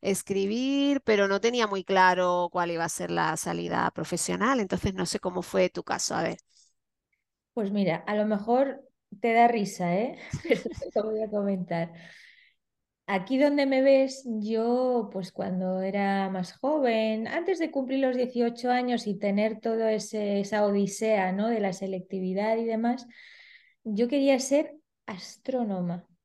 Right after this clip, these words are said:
Speaker 1: ¡Hala!
Speaker 2: Yo durante toda mi adolescencia estuve leyendo libros de astronomía,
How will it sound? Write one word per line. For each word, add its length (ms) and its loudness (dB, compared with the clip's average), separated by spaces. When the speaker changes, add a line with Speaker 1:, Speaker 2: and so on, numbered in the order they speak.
Speaker 1:
¡Hala! 400 -10
Speaker 2:
Yo 580 2
durante 500 4
toda 320 0
mi 180 2
adolescencia 1000 -2
estuve 460 0
leyendo 920 2
libros 800 2
de 140 2
astronomía, 960 -2